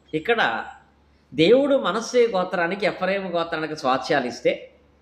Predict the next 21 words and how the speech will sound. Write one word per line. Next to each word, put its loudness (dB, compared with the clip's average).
ఈ 4
పదిహేడు 4
అధ్యాయం -2
పద్నాలుగు 0
నుంచి -4
పద్దెనిమిది -2
వచనాలలో 2
వాళ్ళు 2
ఏమన్నారంటే, -2
"దేవుడు 4
మాకు -6
స్వాస్థ్యాన్ని 0
ఇచ్చాడు 0
కానీ -2
అది 0
మాకు -6
చాలట్లేదన్నారు." 0
ఆ 4
వాక్య 0
సందర్భాన్ని -2
మనం 2